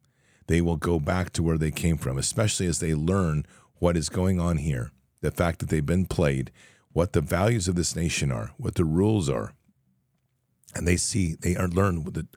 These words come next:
how they can themselves transform their own countries to be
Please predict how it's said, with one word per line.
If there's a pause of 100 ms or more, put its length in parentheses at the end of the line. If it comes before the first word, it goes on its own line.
how
they
can
themselves
transform
their
own
countries (380)
to
be